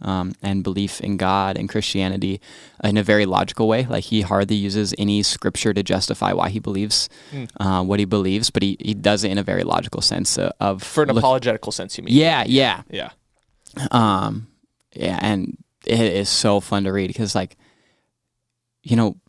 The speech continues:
Speaker 1: the way that you're explaining this, I don't ever have to, like, read a whole bunch of scripture to understand what you're talking about.
Speaker 2: Hmm.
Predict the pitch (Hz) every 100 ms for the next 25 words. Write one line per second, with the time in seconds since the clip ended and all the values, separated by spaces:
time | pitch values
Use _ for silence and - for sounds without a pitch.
0 | - 113 120 135 123 - 101 107 131 139
1 | - - - 104 127 - _ 113 107 104
2 | 101 - 101 - - _ 95 90 - _
3 | _ _ _ _ _ _ - 113 113 107
4 | 101 - 101 107 107 95 - 113 - 113
5 | 101 110 - 92 107 98 101 - 98 -
6 | 117 113 131 156 - 135